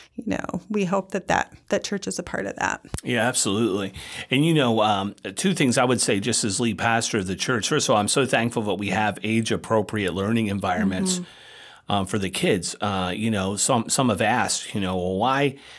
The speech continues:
Speaker 2: do the kids go into kids ministry?" Uh, very few, but some have asked, you know, "Why, why don't we just keep 'em in the big service?" And,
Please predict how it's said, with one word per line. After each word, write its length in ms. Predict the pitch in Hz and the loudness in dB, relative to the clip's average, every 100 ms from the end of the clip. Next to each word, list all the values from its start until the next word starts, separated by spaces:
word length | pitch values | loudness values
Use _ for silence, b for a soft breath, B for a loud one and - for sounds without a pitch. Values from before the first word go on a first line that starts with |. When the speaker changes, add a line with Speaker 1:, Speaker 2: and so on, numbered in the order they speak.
| B | B
Speaker 2:
do 100 | - | -4
the 80 | 117 | -2
kids 340 | 104 135 139 - | 0 0 0 0
go 220 | 120 113 | 2 2
into 140 | 110 | 2
kids 340 | 90 - 160 - | 0 0 0 0
ministry?" 640 | 101 92 95 98 185 143 B B B B | 0 0 -2 -4 -4 -6 B B B B
Uh, 60 | |
very 240 | 107 127 165 | 2 4 4
few, 240 | - 107 | 2 0
but 140 | 110 117 | 2 2
some 140 | 160 | 2
have 120 | 143 | 2
asked, 380 | 101 95 117 - | 2 0 0 -2
you 80 | 110 | -2
know, 220 | 101 104 | 0 0
"Why, 240 | 113 110 110 | 0 2 2
why 160 | 110 | 2
don't 100 | 117 | 2
we 80 | 123 | 2
just 200 | 107 104 | 0 -2
keep 220 | - 123 | 0 0
'em 120 | 113 104 | 2 0
in 100 | 95 | 0
the 60 | |
big 220 | 90 143 | 0 0
service?" 580 | 143 - 90 90 104 - | 0 0 0 0 -2 -2
And, 360 | - 101 95 | -4 -4 -2